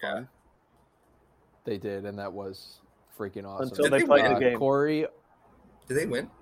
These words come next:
Speaker 2: No, they got, they, no, no, <laughs> no, they did not win the game.
Speaker 1: Clearly, I didn't watch.
Speaker 2: Yeah, but I did.
Speaker 3: Uh, are you, are you saying over,
Speaker 2: I,
Speaker 3: under?
Speaker 2: I, I
Speaker 3: You
Speaker 2: want,
Speaker 3: said you want
Speaker 2: I
Speaker 3: to
Speaker 2: want to
Speaker 3: believe.
Speaker 2: believe in Rutgers football.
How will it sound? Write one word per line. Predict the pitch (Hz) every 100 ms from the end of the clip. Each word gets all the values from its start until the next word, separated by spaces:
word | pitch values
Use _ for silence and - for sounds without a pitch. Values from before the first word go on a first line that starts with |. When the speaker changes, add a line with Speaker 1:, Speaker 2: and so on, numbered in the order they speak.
| _ -
Speaker 2:
No, | 117 95 120
they | 139 127
got, | 127 120
they, | 123 107 120
no, | 127 - _
no, | 151 165 113 - -
<laughs> |
no, | 170 165 214 240 214 - 180 175 147
they | 143 135
did | 127
not | 120 117
win | 117
the | 113
game. | - - - - _ _ _ _ _ _ _
Speaker 1:
Clearly, | 104 92 90
I | 82
didn't | 82 80
watch. | 80 80 - _ _ 123
Speaker 2:
Yeah, | 110 101 _ _ _ _ _ _ _ _ _ -
but | 85
I | 107
did. | - - _ _ _ 120
Speaker 3:
Uh, | 113 107 104 - - - - - -
are | 120
you, | 120 131 113
are | 127
you | 131
saying | 139 131 135 135 -
over, | 117 120 127 127 127 123
Speaker 2:
I, | 120 117
Speaker 3:
under? | 120 131 139 131 -
Speaker 2:
I, | 135
I | 139
Speaker 3:
You | 131
Speaker 2:
want, | 131 131
Speaker 3:
said |
you | 123
want | 104 123 131
Speaker 2:
I |
Speaker 3:
to | 135
Speaker 2:
want | 135 127 101
to | 104
Speaker 3:
believe. | 113 113 113 104
Speaker 2:
believe |
in | 101
Rutgers | 107 104 - 110 101 - - _ _
football. | - 117 120 113